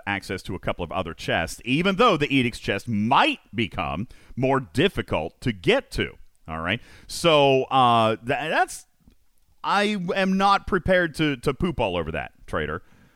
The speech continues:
Um, e-, especially with regards to the free-to-play source, because that is the focus, right? That is what I'm looking at, is the free-to-play acquisition of the Defiant. You guys know, even when, uh,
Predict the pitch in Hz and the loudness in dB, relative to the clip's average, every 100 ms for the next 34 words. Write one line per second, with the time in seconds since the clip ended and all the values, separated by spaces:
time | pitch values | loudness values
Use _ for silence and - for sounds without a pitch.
0 | _ - 117 120 110 104 101 101 - _ | _ 0 2 4 4 2 0 -4 -10 _
1 | 131 139 139 127 - - 160 190 151 123 | -4 -2 0 -2 -4 0 0 0 0 2
2 | 107 107 - _ _ _ 127 127 147 170 | 4 0 -6 _ _ _ -14 -2 2 2
3 | 151 160 160 104 123 104 92 101 113 - | 2 0 0 0 0 2 0 -2 -6 -6
4 | 131 127 95 87 - 87 - 98 52 - | -4 -4 -4 -6 -4 -6 -6 -12 -12 -10
5 | 98 101 73 90 117 123 - 123 110 98 | -4 -4 -4 -2 0 0 0 -2 -2 -4
6 | - 95 - - 87 85 - - - 120 | -4 -4 -4 -14 -6 -6 -6 -16 -2 2
7 | 147 156 151 151 147 131 95 73 - 113 | 4 2 2 2 2 -2 -4 -10 -2 0
8 | 98 95 104 95 - _ 113 147 180 156 | 0 -2 -4 -4 -12 _ -6 -2 -2 0
9 | 131 110 110 - _ _ - 127 143 - | 0 2 0 -4 _ _ -8 -2 -2 -2
10 | 135 139 123 95 101 139 - - 87 69 | 0 2 2 0 2 2 2 -4 -4 -4
11 | 67 - _ _ _ - 107 104 101 92 | -12 -18 _ _ _ 0 4 4 2 -4
12 | - - 110 92 - 104 69 - - 110 | -16 -2 -2 -2 -2 -2 -2 -8 -10 -4
13 | 117 127 113 131 170 - 113 110 110 110 | 2 2 2 0 0 0 0 -2 -2 0
14 | 104 104 87 104 | 0 0 -2 -2